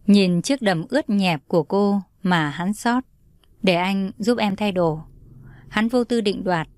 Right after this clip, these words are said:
chạm tay vào cổ áo của cô thì liền bị cô hất mạnh sang một bên, rồi đưa hai tay lên che ngực. Nhìn gương mặt đang đỏ ửng lên là biết cô là đang xấu hổ tới mức nào. "Sao tên này có thể ngang nhiên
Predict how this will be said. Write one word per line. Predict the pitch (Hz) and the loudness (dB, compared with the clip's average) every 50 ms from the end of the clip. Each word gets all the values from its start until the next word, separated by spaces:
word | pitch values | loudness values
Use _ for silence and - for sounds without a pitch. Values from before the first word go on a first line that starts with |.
| _ - | _ -2
chạm | 214 202 190 - | -2 -2 -2 -4
tay | 208 - 214 220 220 220 | -6 -4 -2 0 0 0
vào | 208 196 170 | 2 0 0
cổ | - - 180 160 160 | 2 2 2 2 2
áo | 190 180 170 214 | 2 0 -2 0
của | - - 180 151 | 0 0 0 0
cô | - 190 196 196 196 190 190 - _ _ | 0 0 0 0 0 -2 -4 -8 _ _
thì | - 214 185 | 0 0 2
liền | 170 180 170 156 | 2 2 0 0
bị | 165 180 - | -2 -4 -2
cô | - - 208 208 | 0 2 2 2
hất | 208 214 285 - - | 2 0 0 0 0
mạnh | 185 185 185 180 - - | 2 2 2 0 -2 -4
sang | - 214 208 190 | -4 -4 -2 -2
một | 160 160 185 | -4 -4 -4
bên, | 190 185 190 196 190 190 - _ _ _ _ - | -2 0 0 0 -2 -4 -6 _ _ _ _ -4
rồi | 175 185 196 180 170 | 0 2 4 4 4
đưa | 180 220 | 2 0
hai | 233 220 226 220 | 0 0 -2 -2
tay | 220 - 214 214 214 | 0 0 0 2 2
lên | 208 214 214 214 214 | 2 2 2 2 2
che | 208 - 226 220 214 | 0 0 0 0 2
ngực. | 208 190 180 151 - _ _ _ _ _ _ _ _ _ _ _ _ _ - | 2 2 2 0 -2 _ _ _ _ _ _ _ _ _ _ _ _ _ 2
Nhìn | 196 196 190 180 170 165 | 4 4 4 4 0 0
gương | 170 233 233 220 208 | -2 -2 0 0 0
mặt | 190 170 - | -2 -2 -4
đang | - 220 208 220 226 214 | -4 -4 -2 -2 0 0
đỏ | 196 185 165 | 0 0 0
ửng | 160 - 185 170 160 151 | 0 0 -2 -2 -2 -2
lên | 160 190 202 202 202 202 - _ _ - | 0 0 2 2 0 0 -4 _ _ -4
là | 190 180 | -2 -2
biết | 160 180 233 254 - - | -2 -2 -4 -6 -4 -2
cô | 226 208 208 202 | 0 0 2 0
là | 185 156 | 0 -2
đang | 165 185 196 202 202 | -2 -2 -2 -2 -2
xấu | - - 185 208 220 | -2 -2 -4 -2 -2
hổ | 214 220 185 160 147 156 - _ | 0 0 0 0 0 -4 -6 _
tới | - 180 160 180 | -4 -2 -2 0
mức | 202 233 269 - | -2 -2 -2 -2
nào. | 208 180 170 156 147 147 143 - _ _ _ _ _ _ _ _ _ _ _ _ - - | -2 0 0 0 -2 -4 -6 -10 _ _ _ _ _ _ _ _ _ _ _ _ -20 -16
"Sao | - - - 240 226 214 208 208 196 | -8 -2 0 2 2 2 2 0 -2
tên | 190 - 226 220 202 | -2 -2 0 0 0
này | 202 190 | 0 -2
có | 165 - | -4 -4
thể | 247 - 220 175 | -4 -4 -4 -2
ngang | 170 196 214 214 214 208 | -2 -2 -2 0 0 -2
nhiên | 214 214 208 208 208 208 | 0 0 0 0 -2 -4